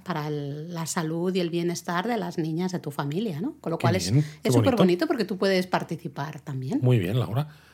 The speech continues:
Speaker 2: Bueno, y aparte del santuario Shimogamo, que quizás es el más conocido.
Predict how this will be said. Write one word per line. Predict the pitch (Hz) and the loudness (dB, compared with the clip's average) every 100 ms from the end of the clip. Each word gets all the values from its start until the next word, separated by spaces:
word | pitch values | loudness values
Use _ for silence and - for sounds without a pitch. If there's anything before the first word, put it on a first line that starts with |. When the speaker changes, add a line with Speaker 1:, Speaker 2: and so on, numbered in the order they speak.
| _ 151 | _ 0
Speaker 2:
Bueno, | 127 | 2
y | 104 | 2
aparte | - 139 151 156 | 0 -2 0 0
del | 147 | 2
santuario | - 131 127 123 123 120 117 | 2 2 2 0 2 2 0
Shimogamo, | - 110 104 110 131 185 | 0 -2 -2 0 0 -2
que | 107 | -6
quizás | 98 - 113 113 | -8 -8 -8 -8
es | - | -6
el | 117 107 104 | -4 -2 -4
más | 101 98 - | -6 -8 -4
conocido. | 113 104 - 117 190 | -4 -4 -2 0 0